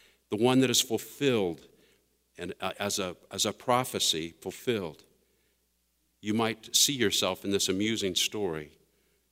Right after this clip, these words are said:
by Kevin Miller, a pastor and an author. He writes, "When I was five years old,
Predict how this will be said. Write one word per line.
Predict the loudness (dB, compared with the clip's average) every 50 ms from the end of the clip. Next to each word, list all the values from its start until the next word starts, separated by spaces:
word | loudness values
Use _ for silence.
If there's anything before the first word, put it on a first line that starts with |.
| _ -8
by | -6 -4 -4 -4 -4 -6 -8 -12 _ _ _ _ _
Kevin | -2 0 0 2 2 2 2 2 0 -4 -8 -14 _ _ _ _ _ _ _ _ _ _ _ _ _ _ _ -4
Miller, | 0 0 2 2 0 -2 -4 -4
a | -6 -8
pastor | -8 -2 0 0 0 0 -2 -4 -4 -6 -8 -8 -10 _ -12
and | -8 -6
an | -4 -2
author. | -2 -2 -2 -4 -4 -8 -14 -14 _ _ _ _ _ _ _ _ _ _ _ _ _ _ _ _ _ _ _ _ _ _ _ _ _ _ _
He | -2 -2
writes, | 0 2 0 0 -2 -2 -4 -4 -4 -4 _ _ _ _ _ _ _ _
"When | 0 2
I | 4 4
was | 4 4
five | 4 6 4 4 6
years | 4 4 4 4
old, | 2 2 2 2 0 -2 -6